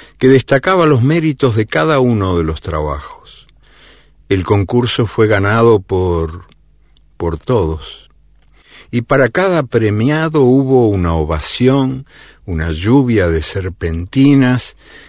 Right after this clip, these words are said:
y una medallita donada por el joyero del barrio. Después el maestro Oscar me dijo:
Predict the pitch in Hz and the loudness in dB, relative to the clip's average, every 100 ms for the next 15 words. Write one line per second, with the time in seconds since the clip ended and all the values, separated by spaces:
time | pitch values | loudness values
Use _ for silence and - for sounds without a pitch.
0 | _ 123 160 170 156 135 131 123 147 82 | _ 0 2 2 2 4 4 4 0 0
1 | 92 80 78 85 95 98 95 90 82 87 | -2 -2 0 0 0 2 2 2 0 -2
2 | 82 78 71 87 80 90 87 85 80 76 | -2 -2 -4 -4 -2 0 2 2 2 0
3 | 80 78 76 76 - - _ _ _ _ | -2 -2 -6 -12 -18 -20 _ _ _ _
4 | _ - _ _ _ 95 - 107 110 110 | _ -20 _ _ _ -4 0 4 6 4
5 | - - 80 80 87 92 - 85 90 95 | 0 -4 -2 -2 -2 -2 -2 0 0 -2
6 | - 90 80 71 71 76 82 85 87 - | -4 -4 -4 -6 -8 -6 -2 -2 -4 -4
7 | 85 80 | -6 -6